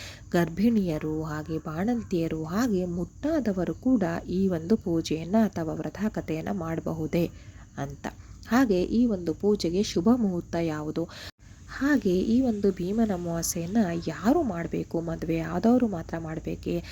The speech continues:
ಅಥವಾ ಏನು ಮದುವೆ ಆಗದೇ ಇರೋ ಹೆಣ್ಮಕ್ಳು ಮಾತ್ರ ಮಾಡ್ಬೇಕೇ? ಅದ್ರ ಬಗ್ಗೆ ಎಲ್ಲ ನಾನು ಪೂರ್ತಿ ವಿವರಣೆನ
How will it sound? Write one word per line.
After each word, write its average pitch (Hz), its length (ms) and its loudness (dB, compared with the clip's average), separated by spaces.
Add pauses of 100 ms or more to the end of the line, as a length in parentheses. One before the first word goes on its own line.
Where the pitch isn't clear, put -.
(240)
ಅಥವಾ 160 640 0
ಏನು 170 340 0
ಮದುವೆ 160 340 2
ಆಗದೇ 196 500 4
ಇರೋ 202 140 4
ಹೆಣ್ಮಕ್ಳು 175 520 -2
ಮಾತ್ರ 156 320 -6
ಮಾಡ್ಬೇಕೇ? 151 720 -6 (300)
ಅದ್ರ - 220 -2 (140)
ಬಗ್ಗೆ 185 400 2
ಎಲ್ಲ 254 280 6 (100)
ನಾನು 180 280 -4
ಪೂರ್ತಿ 220 640 0
ವಿವರಣೆನ 156 480 -2